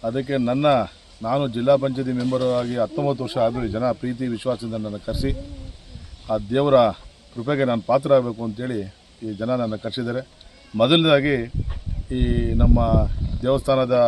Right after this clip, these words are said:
ಮುಖ್ಯಸ್ಥರಿಗೂ ಮತ್ತು ಐದು ಹಳ್ಳಿಯ ಜನ ಏನು ಹಿರಿಯರಿದ್ದಾರೆ ಅವ್ರಿಗೆಲ್ರಿಗೂ ನಾನು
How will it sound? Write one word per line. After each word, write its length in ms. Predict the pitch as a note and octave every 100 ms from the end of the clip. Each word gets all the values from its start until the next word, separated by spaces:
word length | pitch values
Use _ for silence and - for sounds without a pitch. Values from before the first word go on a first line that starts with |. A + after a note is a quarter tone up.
| A2 - - - A2+
ಮುಖ್ಯಸ್ಥರಿಗೂ 640 | G#2+ C#3 - C3+ B2+ D3 D3+ - - - -
ಮತ್ತು 160 | C3+ C3 B2+
ಐದು 140 | D#3 E3
ಹಳ್ಳಿಯ 200 | D3 C#3+ A#2+
ಜನ 120 | B2+ A2 - - - B2+
ಏನು 100 | A#2
ಹಿರಿಯರಿದ್ದಾರೆ 440 | B2+ D3+ C#3 B2+ B2+
ಅವ್ರಿಗೆಲ್ರಿಗೂ 480 | A#2 A#2 A#2+ C#3 A#2+ A2 - - - A2+
ನಾನು 180 | A2+